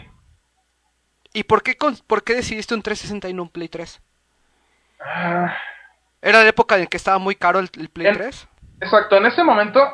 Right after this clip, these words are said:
Speaker 2: yo cuando compré el trescientos sesenta otra vez, de hecho fue la edición especial de Final Fantasy trece, eh, esa me costó a mí seis mil doscientos pesos.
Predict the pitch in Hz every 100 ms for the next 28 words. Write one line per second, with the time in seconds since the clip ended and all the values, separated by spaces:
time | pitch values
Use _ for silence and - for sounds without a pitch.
0 | - 214 294 269 202 196 220 233 220 220
1 | 214 220 220 208 175 190 - - - 170
2 | 170 196 185 190 170 175 190 - 156 160
3 | 175 175 170 170 175 170 - - 190 190
4 | 160 - _ _ _ _ _ _ _ -
5 | 160 160 160 151 - _ _ - 202 202
6 | 277 254 - 175 - 190 190 196 185 190
7 | 175 170 170 165 170 170 156 170 160 180
8 | 190 156 147 -